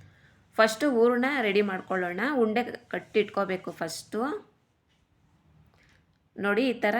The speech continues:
ಎಲ್ಲನೂ ಉಂಡೆ ಕಟ್ಟಿ ಇಟ್ಕೋತಾ ಇದ್ದೀನಿ. ನೋಡಿ ಈ ಥರ ಉಂಡೆ ಕಟ್ಟಿ ಇಟ್ಕೊಂಡಿದ್ದೀನಿ. ನೋಡಿ ನಾವು ಮೈದಾ ಹಿಟ್ಟನ್ನು ಕೂಡ ನಾನು ಎರಡು ಅವರು ಕಲಸಿಟ್ಟಿದ್ದೆ.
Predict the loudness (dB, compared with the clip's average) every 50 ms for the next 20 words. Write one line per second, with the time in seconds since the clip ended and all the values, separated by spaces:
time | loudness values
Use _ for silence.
0 | 0 0 0 0 0 0 0 0 -2 -2 -4 -6 -8 -12 -12 -6 -4 -4 -2 0
1 | -2 0 -2 -2 -6 -4 -6 -4 -4 -4 -4 -6 -4 -6 -6 -4 -4 -6 -6 -6
2 | -8 -8 -8 -8 -6 -6 -6 -6 -8 -12 -16 _ _ _ _ _ _ _ _ _
3 | _ _ -20 _ _ _ _ _ _ _ _ _ _ _ _ _ _ _ _ _
4 | _ _ _ _ _ _ _ _ _ _ _ _ _ _ _ _ _ _ _ _
5 | _ _ _ -20 _ _ _ _ _ _ _ -4 -2 0 2 2 2 2 2 2
6 | 2 2 0 0 0 -2 0 0 -2 -2 -2 -8 -8 -6 -6 -6 -4 -4 -4 -4
7 | -6 -8 -8 -6 -6 -4 -6 -6 -8 -12 -20 _ _ _ _ _ _ _ _ _
8 | _ _ _ _ _ -20 _ _ _ _ _ -20 -20 -20 _ -20 _ -20 -20 _
9 | _ _ _ -4 0 2 4 4 4 4 4 2 2 2 4 4 4 4 2 2
10 | 0 0 -2 -2 -2 -2 -4 -4 -6 -4 -2 -2 -2 0 0 0 0 0 0 0
11 | -2 0 0 0 0 2 2 0 0 0 0 0 0 0 -2 -4 -6 -6 -6 -4
12 | -4 -4 -4 -2 -4 -6 -4